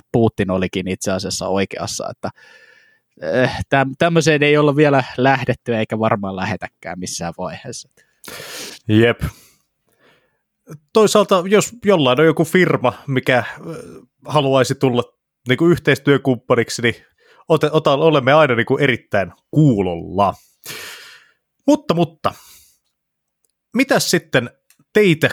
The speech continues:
Speaker 2: kuulijoita? Miten, miten paljon on kuulijoita ja kuunteleeko tätä oikeasti kukaan muu kuin sinä, joka juuri kuuntelet ääntäni kuulokkeista kautta autoradiosta?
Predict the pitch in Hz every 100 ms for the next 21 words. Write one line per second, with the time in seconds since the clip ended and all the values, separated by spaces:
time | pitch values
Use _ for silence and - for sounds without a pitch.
0 | _ 190 170 110 107 101 95 92 107 98
1 | - - - - - - - 160 160 196
2 | 180 127 113 135 _ _ _ 170 190 147
3 | 147 135 139 160 151 - 160 131 120 113
4 | 107 - 107 101 92 _ _ _ _ _
5 | _ _ _ _ 151 147 120 110 107 107
6 | 110 107 110 104 101 - _ 107 - 101
7 | 85 95 101 92 - 95 87 - - 107
8 | 95 82 _ - 95 - 90 - _ 101
9 | 101 95 90 _ _ _ - 95 82 87
10 | - _ - 95 90 87 90 85 _ _
11 | _ - 104 92 - - 90 - 92 90
12 | - 101 101 95 104 98 90 - 139